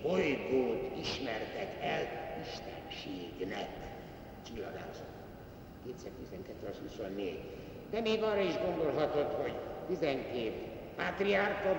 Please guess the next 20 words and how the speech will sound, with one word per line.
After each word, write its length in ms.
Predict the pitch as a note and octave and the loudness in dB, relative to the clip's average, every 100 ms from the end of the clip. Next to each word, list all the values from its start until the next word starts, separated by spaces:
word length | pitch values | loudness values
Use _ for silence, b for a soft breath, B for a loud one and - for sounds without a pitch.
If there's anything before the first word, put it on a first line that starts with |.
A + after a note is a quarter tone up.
| F3+ | 4
volt 180 | E3 | 2
az 60 | - E3+ | 2 0
Ószövetségben, 880 | F#3+ - E3+ E3 - E3 E3+ D3 E3 D3+ - - | 0 0 2 0 0 -2 0 2 2 2 -2 -4
és 100 | E3 - | -4 -2
tizenkét 600 | A3 G3 F3+ G3 G3 G3+ | 2 2 4 2 4 2
apostol 760 | F#3 C3+ - - C#3 D3 D3+ - | 2 2 0 0 4 4 2 -2
van 180 | D3+ E3 - E3+ | -2 -2 0 0
az 180 | E3+ - F3 | 0 -2 -4
Új 80 | - - | -4 -4
Szövetségben. 840 | - - - - C#3+ - - - - - - - - - - - - - - | -6 -6 -6 -6 -6 -8 -6 -8 -8 -10 -10 -10 -10 -12 -12 -14 -14 -12 -10
Huszonnégy. 840 | - B2 F#2+ F2 G2+ E2 D#2+ - - - - - - C3 | -8 -6 -4 -4 -2 -2 -4 -6 -10 -12 -12 -12 -12 -2
Vén, 480 | F3+ G3+ G3+ G3 - - - - - - - - - - - - | 4 6 6 2 0 -2 -6 -8 -10 -10 -10 -10 -10 -10 -10 -8
akik 320 | C#3 E3 C#3+ C3 A2 F#3 | -2 0 0 -2 -2 2
ott 360 | G#3+ - - | 4 2 0
vannak 460 | B2+ E3+ E3+ D#3 C#3 | 2 2 2 2 4
a 100 | C#3 - | 2 4
trón 520 | - D#3+ E3+ E3 E3 E3 | 4 6 6 4 4 6
körül, 580 | C#3+ C#3+ C#3+ C#3+ C#3+ | 6 8 6 6 4
a 100 | - - | 2 0
trónon 560 | C#3+ G3 G3 E3+ D3+ B2 | 4 6 6 6 4 2